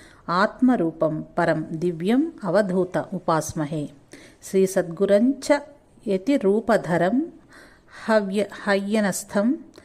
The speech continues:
सच्चित्सुखं विधिहरीशमयं दयाब्धिं भक्तप्रियं भज-, भजकदुःखहा-, हरं हाद्येशं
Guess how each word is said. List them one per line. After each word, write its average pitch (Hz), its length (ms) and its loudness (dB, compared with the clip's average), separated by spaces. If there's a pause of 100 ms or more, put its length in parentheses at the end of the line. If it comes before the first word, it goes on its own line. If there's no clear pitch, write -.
(320)
सच्चित्सुखं 247 1160 0 (920)
विधिहरीशमयं 214 1400 2 (520)
दयाब्धिं 170 760 4 (600)
भक्तप्रियं 202 840 2 (580)
भज-, 202 380 2 (480)
भजकदुःखहा-, 214 1200 0 (160)
हरं 190 340 2 (800)
हाद्येशं 196 1000 2